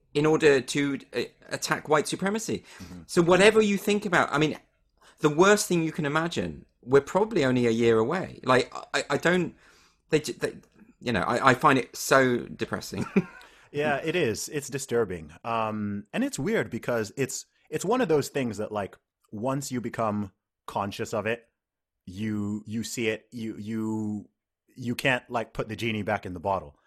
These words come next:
Speaker 1: Mm.
Speaker 2: Like, sometimes I wish that I were one of those people who were just sort of, like, very clueless about what's going on in culture <laughs> and politics and whatever. And I, I,
Speaker 1: Yeah.
Speaker 2: I didn't even know what the word woke meant.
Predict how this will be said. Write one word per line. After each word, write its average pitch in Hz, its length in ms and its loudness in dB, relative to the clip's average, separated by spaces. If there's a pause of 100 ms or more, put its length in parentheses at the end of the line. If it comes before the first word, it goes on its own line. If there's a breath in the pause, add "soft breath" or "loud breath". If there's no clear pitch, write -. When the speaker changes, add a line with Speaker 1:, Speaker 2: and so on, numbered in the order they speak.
(320)
Speaker 1:
Mm. 87 60 -14
Speaker 2:
Like, 113 220 -4
sometimes 175 400 2
I 127 100 6
wish 117 300 0
that 117 100 -2
I 110 100 2
were 104 140 0
one 110 160 0
of 104 60 -4
those 101 180 -2
people 107 340 -8
who 107 120 -6
were 95 100 -6
just 95 220 -12
sort 95 160 -8
of, 87 100 -12
like, 85 260 -12 (640)
very 117 380 -2
clueless 101 420 -4
about 95 240 -4
what's 101 160 -10
going 98 240 -6
on 95 220 -4
in 87 180 -10 (320)
culture 113 320 -4
<laughs> 131 80 -2
and 165 140 2
politics 160 580 0
and 165 120 4
whatever. 139 420 4
And 123 120 0 (240 loud breath)
I, 123 60 -6
I, 127 160 0
Speaker 1:
Yeah. 101 180 4
Speaker 2:
I - 40 2
didn't 143 180 2
even 131 140 0
know 135 100 6
what 131 140 4
the 135 80 2
word 131 180 4
woke 127 340 2
meant. 127 400 0